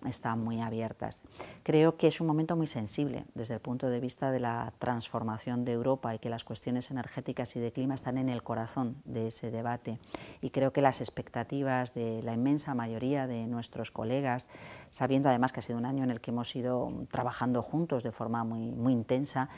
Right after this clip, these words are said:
estaban puestas en, en la capacidad de arbitraje de esas decisiones por parte de la presidencia española. Me parece que más allá de las cuestiones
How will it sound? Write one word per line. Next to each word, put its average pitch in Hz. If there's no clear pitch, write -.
estaban 123
puestas 156
en, 123
en 120
la 110
capacidad 120
de 135
arbitraje 127
de 117
esas 117
decisiones 123
por 127
parte 117
de 131
la 123
presidencia 117
española. 113
Me 135
parece 139
que 120
más 131
allá 131
de 127
las 117
cuestiones 120